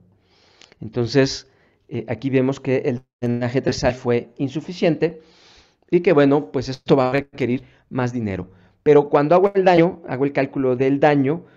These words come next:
voy a calcular cuánto cuesta este cajón que se rompió y cuánto cuesta este terraplén.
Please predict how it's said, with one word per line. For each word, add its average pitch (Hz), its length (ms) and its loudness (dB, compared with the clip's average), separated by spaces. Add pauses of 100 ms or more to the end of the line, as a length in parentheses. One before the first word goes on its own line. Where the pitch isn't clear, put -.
(160)
voy 127 180 -2
a 143 80 0
calcular 127 420 -2
cuánto 127 320 -6
cuesta 131 460 -4
este 135 260 -6
cajón 135 360 -6
que 127 120 -8
se 127 120 -4
rompió 139 460 -2 (320)
y 123 80 -8
cuánto 123 260 -4
cuesta 120 220 -4
este 117 180 -6
terraplén. 131 640 -2